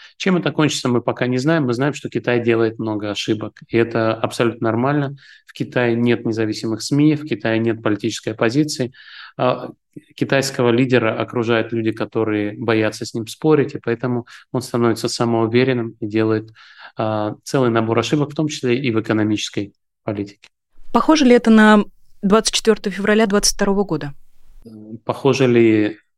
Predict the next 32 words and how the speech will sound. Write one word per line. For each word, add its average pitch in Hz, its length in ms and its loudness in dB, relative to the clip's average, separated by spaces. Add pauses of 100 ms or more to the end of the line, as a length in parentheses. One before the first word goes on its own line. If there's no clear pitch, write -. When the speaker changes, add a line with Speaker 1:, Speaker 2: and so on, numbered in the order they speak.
Speaker 1:
седьмого 120 380 2
октября 117 300 2
двадцать 113 280 0
третьего 113 320 -2
года 139 200 0
на 113 80 -2
Speaker 2:
Э, - 20 -2
нет, 101 160 -8
я 247 180 6
Speaker 1:
двадцать - 100 -16
четвертого 247 340 4
Speaker 2:
скорее 254 260 4
про 254 140 4
ту - 60 -4
Speaker 1:
февраля? 285 120 4
Speaker 2:
ситуацию, 269 640 2
ситуацию, 247 440 0
в - 20 -20
которой 226 220 0
оказался 226 420 2
Китай, 285 360 2
те - 200 2
ошибки, 208 340 0
которые 185 280 -2
он 185 60 2
допускает, 220 540 2
экономические, 180 600 0
политические, 185 540 0
насколько 226 460 4
это 214 120 2
похоже 220 440 4
на 190 220 2